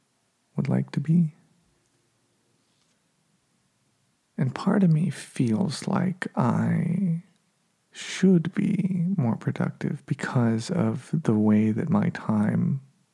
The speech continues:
is right now, because I'm spending so much time at home. And many times this year, I've really gotten down on myself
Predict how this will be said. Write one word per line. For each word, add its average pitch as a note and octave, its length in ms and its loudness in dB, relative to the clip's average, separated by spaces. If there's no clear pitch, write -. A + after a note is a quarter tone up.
is D3 720 -4
right - 240 -6
now, - 420 -8
because - 280 -6
I'm - 260 -4
spending - 360 -6
so - 160 -8
much A#2 220 -8
time D3 160 -6
at C3 140 -8
home. D#3+ 280 -8
And - 380 2
many F3 240 6
times A#2+ 360 2
this - 260 -4
year, - 220 0
I've - 200 -2
really D3+ 420 4
gotten A#2+ 380 0
down G#2+ 280 4
on - 140 2
myself - 800 -4